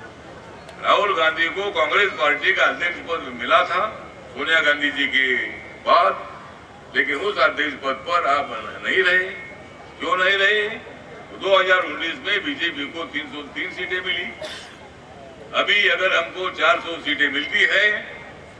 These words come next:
तो राहुल गांधी देश में नहीं रहेंगे। एक बार जाएंगे तो वापस पाँच साल के बाद ही आएंगे, मोदी जी पर टीका टिप्पणी करने के लिए। तो कांग्रेस वाले आपको डराने की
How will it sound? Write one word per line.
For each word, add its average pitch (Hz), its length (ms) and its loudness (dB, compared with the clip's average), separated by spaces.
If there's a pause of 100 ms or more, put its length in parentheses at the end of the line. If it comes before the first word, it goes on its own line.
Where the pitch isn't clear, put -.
(100)
तो - 80 -6
राहुल 156 320 2
गांधी 143 300 2
देश 151 320 0
में 151 80 -8
नहीं 156 140 -8
रहेंगे। 104 540 -2
एक 147 140 0
बार 143 380 2
जाएंगे 117 380 2 (100)
तो - 240 -8
वापस 135 260 -4 (100)
पाँच 139 160 -2
साल 131 240 -2
के 131 80 -6
बाद 120 240 0
ही 120 80 0
आएंगे, 113 380 2
मोदी 127 320 -8
जी 123 100 -6
पर 123 200 -8
टीका 120 180 -2
टिप्पणी - 380 -2
करने - 280 -4
के - 80 -2
लिए। 294 140 -2 (1400)
तो 127 380 -6
कांग्रेस 147 440 -4
वाले 143 320 -2
आपको 131 360 -6
डराने 127 360 -2
की - 100 -6